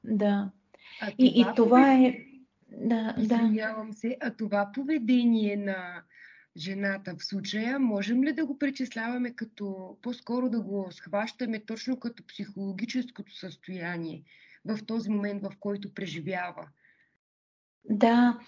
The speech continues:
Speaker 1: то е, ам, м, м, то е цикъл, който се повтаря многократно, но всъщност постепенно, постепенно вкарва жената в този капан, в тези окови,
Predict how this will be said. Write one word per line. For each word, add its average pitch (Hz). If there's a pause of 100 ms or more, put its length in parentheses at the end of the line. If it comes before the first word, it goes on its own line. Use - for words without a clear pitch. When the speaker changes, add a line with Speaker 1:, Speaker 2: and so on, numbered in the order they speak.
(320)
Speaker 1:
то 262
е, 277
ам, 208 (500)
м, 214 (640)
м, 208 (1600)
то 269
е 269
цикъл, 254
който 254
се 233
повтаря 226
многократно, 202 (520)
но 208
всъщност 269
постепенно, 240
постепенно 226
вкарва 214
жената 208
в 190 (120)
този 196 (360)
капан, 208 (200)
в -
тези 214
окови, 202